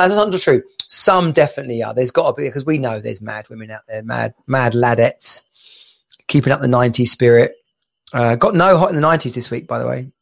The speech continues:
Um, sorry for anyone who loves the Hot in the nineties, uh, section. We don't have anything lined up. Turns out there's only a certain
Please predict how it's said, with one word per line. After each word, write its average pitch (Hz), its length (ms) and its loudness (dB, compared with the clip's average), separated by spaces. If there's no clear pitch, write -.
Um, 123 340 -10
sorry 139 240 2
for 135 160 0
anyone 147 220 4
who 131 40 2
loves 135 220 2
the 127 120 0
Hot 117 180 -2
in 135 80 -6
the 123 60 -2
nineties, 127 540 -2
uh, 123 460 -8
section. - 880 -2
We 139 80 -6
don't 135 180 -2
have 127 160 -4
anything 127 320 -4
lined 120 260 -6
up. 127 180 -6
Turns 285 240 2
out 190 80 4
there's 160 120 2
only 208 180 6
a 156 60 4
certain 190 560 2